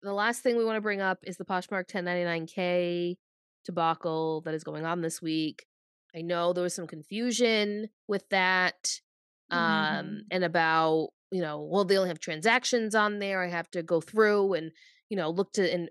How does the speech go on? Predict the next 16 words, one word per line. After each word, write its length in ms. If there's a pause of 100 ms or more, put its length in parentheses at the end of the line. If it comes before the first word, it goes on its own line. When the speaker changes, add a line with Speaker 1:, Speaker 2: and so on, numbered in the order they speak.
Speaker 1:
add 180
in 120
my 100
returns 680
and, 240
and, 120
you 80
know, 100
all 140
that 160
kind 180
of 60
stuff." 500 (420)
Um, 600 (600)
it's 160
okay. 460